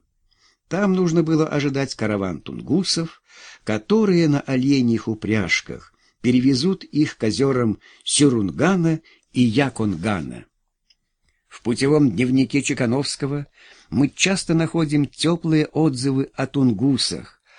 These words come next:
которые появились в Сибири в середине семнадцатого века, перекочевав сюда из Маньчжурии. Пятнадцатого февраля Чекановский двинулся к озерам,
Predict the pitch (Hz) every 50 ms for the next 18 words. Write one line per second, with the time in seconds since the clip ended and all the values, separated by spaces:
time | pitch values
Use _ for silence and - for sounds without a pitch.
0 | - - - - - 85 - - 170 180 175 170 156 147 139 139 127 127 123 123
1 | 123 123 117 110 110 - - - - 123 131 127 113 110 95 87 90 90 - -
2 | 110 110 123 123 143 156 147 127 113 - - 113 110 104 104 95 95 - 76 -
3 | - 71 67 64 - 123 165 170 - 165 156 156 - _ _ _ _ _ _ _
4 | _ - 151 151 151 139 - 143 135 - - 139 139 180 208 190 - - - 127
5 | 110 95 98 95 82 71 - _ - - 147 160 139 135 135 147 139 123 107 104
6 | 104 113 95 80 62 60 58 53 - - _ _ _ _ _ _ _ _ _ _
7 | _ _ _ _ _ _ _ _ _ _ _ - 127 120 - 135 147 147 - -
8 | 139 - - 135 135 131 - 131 113 117 120 113 101 104 120 139 147 - _ _
9 | _ _ _ _ _ _ _ - - 123 120 120 120 131 143 147 131 - - 127
10 | 123 95 76 98 135 135 131 120 113 - - 98 - 90 85 - - - 143 156
11 | 135 104 73 - -